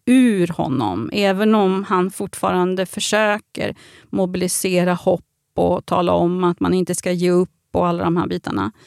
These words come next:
Eh, så jag tänker att han har en väldigt, väldigt utmanande situation.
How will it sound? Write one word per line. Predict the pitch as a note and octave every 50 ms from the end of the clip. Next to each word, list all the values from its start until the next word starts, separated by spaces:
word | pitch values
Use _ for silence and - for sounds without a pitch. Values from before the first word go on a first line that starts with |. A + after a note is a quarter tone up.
| - - - - - - _ _ _ _ _ - -
Eh, | G3 F3+ F3+ -
så | C#3+ -
jag | G3+ F#3+
tänker | - A#3 A#3 A#3 - G#3
att | F#3 F#3 -
han | F3+ F3+ F3+
har | G#3+ G#3+ G3 F#3
en | F3 E3+ E3+ E3+ F3
väldigt, | F#3+ F#3 F3 E3+ F3 F#3+ F#3 -
väldigt | - F3+ F3+ F3+ -
utmanande | F3+ F#3 F3+ - - F3+ F3+ F3+ F#3 F#3 F#3+ F#3+ F#3+ - - - - - G#3 G#3 - _ _ _ _
situation. | - - G#3 G3 - - F#3 - - - - - - - G#3+ A#3